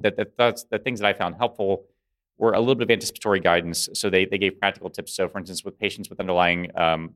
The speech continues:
respiratory or cardiac issues, you can just check the, the air quality index on your phone. And if you're able to stay inside that day, by all means do that. Or, you know, how much you plan ahead for a heat wave, or how much you plan ahead for a power outage,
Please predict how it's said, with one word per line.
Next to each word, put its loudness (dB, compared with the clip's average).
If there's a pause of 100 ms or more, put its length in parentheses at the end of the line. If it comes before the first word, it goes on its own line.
respiratory 0
or 4
cardiac 2
issues, -2 (320)
you -10
can -6
just -2
check 0
the, 4
the 0
air 4
quality 2
index 0
on -10
your -2
phone. 0
And -4
if -4
you're -2
able 2
to -4
stay -2
inside 0
that 2
day, 2
by -2
all -2
means -2
do -2
that. -2 (460)
Or, 0 (760)
you -4
know, 2
how 2
much 0
you -4
plan -2
ahead -2
for -4
a -4
heat -6
wave, 4
or 0
how 0
much -2
you -6
plan -4
ahead -2
for -6
a -2
power 0
outage, 4